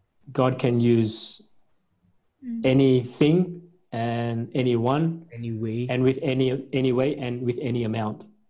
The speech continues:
Speaker 1: that you have, whatever is in front of you. So, um, you know, that's all I have to say, see,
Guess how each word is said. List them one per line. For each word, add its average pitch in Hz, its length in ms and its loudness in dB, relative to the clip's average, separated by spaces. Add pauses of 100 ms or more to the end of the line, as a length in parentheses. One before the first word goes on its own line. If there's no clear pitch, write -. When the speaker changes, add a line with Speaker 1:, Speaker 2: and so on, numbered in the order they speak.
(100)
Speaker 1:
that 123 100 -6
you 120 120 -2
have, 110 280 -4 (100)
whatever 127 280 0
is 120 140 -4
in 120 80 -4
front 113 240 -8
of 113 160 -12
you. 117 160 -12 (580)
So, 123 540 -2
um, 117 460 -6 (920)
you 143 140 -4
know, 120 260 -6 (680)
that's 139 220 -4
all 135 120 0
I 131 60 0
have 120 120 -6
to - 80 -20
say, 123 280 -8
see, 117 360 -8